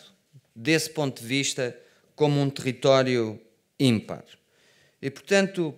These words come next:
para além de tudo o que escrevi, quero aqui reiterar e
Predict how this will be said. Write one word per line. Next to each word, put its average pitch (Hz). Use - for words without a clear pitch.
para 156
além 170
de 151
tudo 170
o 139
que -
escrevi, 143
quero 143
aqui 135
reiterar 160
e 127